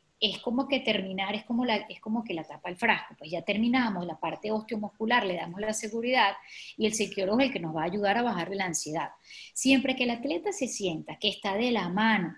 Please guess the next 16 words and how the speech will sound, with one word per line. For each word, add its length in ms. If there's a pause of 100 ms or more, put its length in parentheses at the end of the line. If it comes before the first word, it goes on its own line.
(100)
con 200
el 120
entrenador, 720
con 160
el 100
médico 380
y 40
con 200
el 60
fisioterapeuta, 1040 (360)
créeme 540
que 60
el 80
resultado 560
es 100
satisfactorio, 800